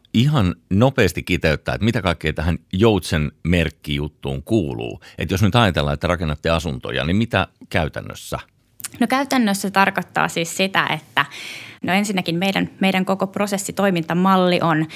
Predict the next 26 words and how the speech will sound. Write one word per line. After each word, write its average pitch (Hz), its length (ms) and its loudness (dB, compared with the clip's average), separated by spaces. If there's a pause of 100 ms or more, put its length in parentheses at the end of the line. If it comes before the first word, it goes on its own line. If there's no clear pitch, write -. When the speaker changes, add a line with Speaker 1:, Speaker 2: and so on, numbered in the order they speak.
(440)
Speaker 2:
kolmannen 185 480 2
o-, 175 160 -2
osapuolen 165 580 0
niin 90 100 -2
kuin - 140 -8
tarkastama - 680 0
ja, - 120 -2 (300)
ja 170 100 4
niin 160 200 0
kuin 180 200 -4
katsoma. 180 540 0 (240)
Ja 170 220 0
se 175 120 -6
tarkoittaa 170 480 0
sitä, - 180 -2
että - 140 -8
meillä 160 140 -2
on - 60 -2
ympäristöystävälliset - 1080 -2
rakennustuotteet - 800 -4
ja - 60 -2
kemikaalit. 233 680 -2 (160)
Speaker 1:
Mm-hmm. 76 220 -2
Speaker 2:
Meillä 170 260 0
on 165 120 -2
A-energialuokan 170 1200 -2